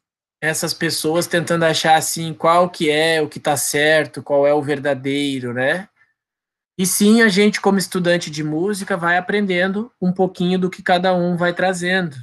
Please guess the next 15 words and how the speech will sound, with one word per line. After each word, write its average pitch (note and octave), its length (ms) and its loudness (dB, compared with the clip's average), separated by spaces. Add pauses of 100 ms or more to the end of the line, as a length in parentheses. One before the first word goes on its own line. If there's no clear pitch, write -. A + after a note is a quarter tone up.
(320)
Então, C3 400 -6 (1300)
esse, C3+ 340 0
esse D3+ 280 -2
documentário D#3+ 540 2
eu D#3+ 100 4
acho D#3+ 220 2
ele E3 100 -2
muito E3 260 -4
bacana, E3+ 680 0
ele D#3 140 -4
foi D3 180 -8
um D3+ 60 -6
trabalho D3+ 520 2
feito D3+ 440 0
assim D3 520 -4